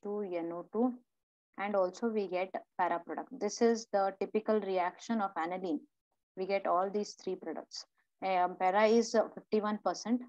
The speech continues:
meta is forty-seven percent, and ortho is just two percent. So meta product is obtained. Why? Because we expect only a ortho and para, right? But why meta product is obtained is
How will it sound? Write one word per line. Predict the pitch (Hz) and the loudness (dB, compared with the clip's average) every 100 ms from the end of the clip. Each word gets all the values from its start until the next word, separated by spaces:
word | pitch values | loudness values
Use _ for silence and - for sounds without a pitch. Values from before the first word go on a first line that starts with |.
| _ | _
meta | 185 185 226 254 | -10 0 4 6
is | 247 - | 4 0
forty-seven | - 196 208 - 190 190 180 | -4 -2 -2 -2 -4 -4 -6
percent, | 175 - 247 240 - _ - | -6 -2 -4 -4 -14 _ -12
and | 180 185 | -4 0
ortho | 175 175 214 | 0 0 -2
is | 208 - | -2 -2
just | 196 196 - | -8 -8 -8
two | 190 | -6
percent. | 170 160 - - - _ _ | -4 -4 -6 -12 -18 _ _
So | - | 0
meta | 226 202 214 | 4 6 4
product | 233 254 254 | 6 4 6
is | 262 | 6
obtained. | 240 190 - 175 151 | 6 4 0 -4 2
Why? | 190 233 285 | 6 8 8
Because | 247 226 240 208 208 | 4 2 6 6 6
we | 214 226 269 | 2 4 6
expect | 294 - 269 262 | 6 4 0 4
only | 254 269 | 4 6
a | |
ortho | 247 214 - 208 208 247 | 6 4 2 0 2 4
and | 233 226 | 4 4
para, | 196 170 | 4 4
right? | 190 220 | 2 2
But | 208 202 | 0 0
why | 185 226 | 2 6
meta | 285 247 233 | 6 6 4
product | 233 233 | 4 4
is | 233 | 4
obtained | 226 196 - 214 208 | 4 2 0 -2 2
is | 175 240 | 2 2